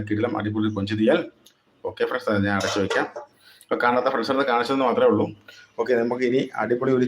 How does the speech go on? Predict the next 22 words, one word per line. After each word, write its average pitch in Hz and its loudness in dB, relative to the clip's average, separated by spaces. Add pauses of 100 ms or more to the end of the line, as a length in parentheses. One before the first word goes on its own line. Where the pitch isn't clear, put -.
ചീര, 123 2 (420)
ആ, 123 -4 (200)
തോരൻ 120 2
കൂടി 123 2
വെക്കാനുണ്ട്. 104 -2 (1300)
അപ്പോൾ 120 -4
നമ്മൾ 123 0 (100)
ചീര 131 2
ദാ 139 8 (280)
ഇവിടെ 127 2
എടുത്തിട്ടുണ്ട്. 127 0 (180)
രാവിലെ 151 6
നമ്മൾ 165 6
ഫ്രഷ് 135 -2
ആയിട്ട് 156 2
പറിച്ചു 131 0
കൊണ്ടുവന്ന 147 0 (100)
ചീരയാണ്. 131 2 (460)
ഓക്കെ, 151 -2 (280)
അപ്പോൾ 117 -2
നമുക്ക് 123 -2
ദാ 127 4